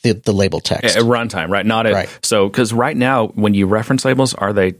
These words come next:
Speaker 2: are they not statically checked?
Speaker 1: Yeah, I think they're basically
Speaker 2: Okay.
Speaker 1: constants or
Speaker 2: Okay.
Speaker 1: something in the system. I don't know.
Speaker 2: Yeah. So I wonder what the use case would be. Maybe, maybe, um, dynamic, like, email templates that use labels that are
Speaker 1: Oh, there's tons
Speaker 2: unde-
Speaker 1: of use cases. There's plenty of times where I
Speaker 2: Yeah.
Speaker 1: wish I
Speaker 2: Okay.
Speaker 1: had that. I've
Speaker 2: Okay.
Speaker 1: built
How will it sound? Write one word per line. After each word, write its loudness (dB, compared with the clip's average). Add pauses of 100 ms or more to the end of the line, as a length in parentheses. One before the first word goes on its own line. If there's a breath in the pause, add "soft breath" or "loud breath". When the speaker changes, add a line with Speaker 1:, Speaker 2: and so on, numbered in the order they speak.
Speaker 2:
are -2
they 0
not -2
statically 0
checked? -4
Speaker 1:
Yeah, 0
I 0
think -4
they're 0
basically -2
Speaker 2:
Okay. -8
Speaker 1:
constants -2
or -2
Speaker 2:
Okay. 0
Speaker 1:
something -6
in -10
the -6
system. -6
I -8
don't -10
know. -8
Speaker 2:
Yeah. -4
So 0
I 4
wonder 4
what 0
the -2
use 0
case -2
would -2
be. 0
Maybe, 2
maybe, 0 (460)
um, -2
dynamic, -2 (320)
like, -2 (320)
email 2
templates -2
that -2
use 2
labels 0
that 2
are 2
Speaker 1:
Oh, 2
there's 0
tons 0
Speaker 2:
unde- 4
Speaker 1:
of 2
use 2
cases. -4
There's 0
plenty 0
of 2
times 0
where 2
I 2
Speaker 2:
Yeah. 0
Speaker 1:
wish 2
I 4
Speaker 2:
Okay. 2
Speaker 1:
had 0
that. -4
I've 0
Speaker 2:
Okay. -4
Speaker 1:
built 2